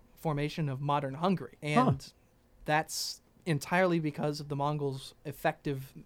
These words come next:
Speaker 1: use of these weapons to conquer the known world.
Speaker 2: That's
Speaker 1: And
Speaker 2: amazing.
Speaker 1: it really influenced everyone.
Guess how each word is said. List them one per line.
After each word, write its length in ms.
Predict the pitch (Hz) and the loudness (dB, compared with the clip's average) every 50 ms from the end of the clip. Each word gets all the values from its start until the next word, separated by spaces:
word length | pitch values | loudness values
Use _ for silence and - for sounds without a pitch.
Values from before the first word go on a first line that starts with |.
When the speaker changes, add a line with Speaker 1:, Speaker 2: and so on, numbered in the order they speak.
| - - - | -20 -12 -6
Speaker 1:
use 260 | - 156 151 - - | -4 -4 -4 -4 -4
of 160 | 151 135 143 147 | -6 -6 -6 -6
these 220 | 151 151 139 131 | -6 -6 -4 -4
weapons 480 | 156 156 156 - 127 104 - - - - _ - - - - | -4 -4 -4 -4 -8 -12 -12 -14 -16 -18 _ -20 -20 -20 -14
to 80 | - - | -12 -10
conquer 420 | - - 151 143 143 - 143 - - - _ _ _ - | -4 -2 -2 -2 -2 -4 -8 -10 -12 -14 _ _ _ -12
the 80 | - | -10
known 240 | 143 139 135 135 131 | -8 -8 -8 -8 -6
world. 280 | 143 160 151 139 78 - _ _ _ _ _ _ - _ _ _ _ - | -4 -4 -4 -4 -6 -10 _ _ _ _ _ _ -20 _ _ _ _ -4
Speaker 2:
That's 120 | 117 98 | -2 0
Speaker 1:
And 100 | 95 92 92 95 | 2 2 4 4
Speaker 2:
amazing. 260 | 95 90 82 82 82 - - _ _ _ _ - - - _ - | 2 2 0 -4 -8 -12 -18 _ _ _ _ -20 -20 -20 _ -2
Speaker 1:
it 160 | 180 175 170 | -2 0 2
really 280 | 165 160 196 226 233 214 | 4 4 4 4 4 2
influenced 720 | - 180 185 196 180 - 196 175 170 151 139 - - - - - - - - | 0 0 0 0 0 0 0 0 0 0 -2 -6 -10 -12 -16 -20 -14 -4 0
everyone. 500 | 175 190 180 180 160 139 - - - | 0 0 2 0 -2 -2 -4 -6 -12